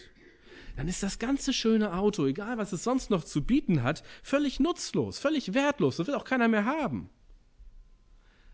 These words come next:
Ein Jünger, ein Christ ohne Glaube ist wie so ein Auto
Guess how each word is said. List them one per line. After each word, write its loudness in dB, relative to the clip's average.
Ein 0
Jünger, 2
ein -2
Christ -4
ohne 4
Glaube -2
ist -10
wie 0
so -2
ein -4
Auto -4